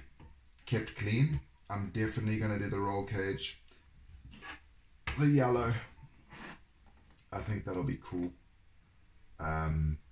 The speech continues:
I'm gonna keep everything else pretty much simple and functional. Um, and I am going to try and do it as detailed as possible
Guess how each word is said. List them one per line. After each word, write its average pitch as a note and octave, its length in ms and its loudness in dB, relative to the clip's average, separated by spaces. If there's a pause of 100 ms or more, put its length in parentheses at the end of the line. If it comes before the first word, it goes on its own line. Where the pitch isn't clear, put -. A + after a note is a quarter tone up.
(420)
I'm F2 80 -4
gonna E2+ 200 -4
keep - 360 -6
everything F#2 440 -2
else D#2 240 -4
pretty - 360 -4
much - 320 -4
simple E2+ 580 -4 (680)
and D#2 160 -4
functional. D#2 640 -4 (960)
Um, D#2 480 -2 (880)
and F#2 120 -4
I F#2 200 -2
am F#2+ 140 -2
going E2+ 220 -4
to - 160 -10
try E2+ 320 -6
and E2+ 100 -6
do F2 140 -4
it E2+ 100 -4
as E2+ 300 -6
detailed - 500 -8
as C#2 100 -6
possible C2+ 680 -4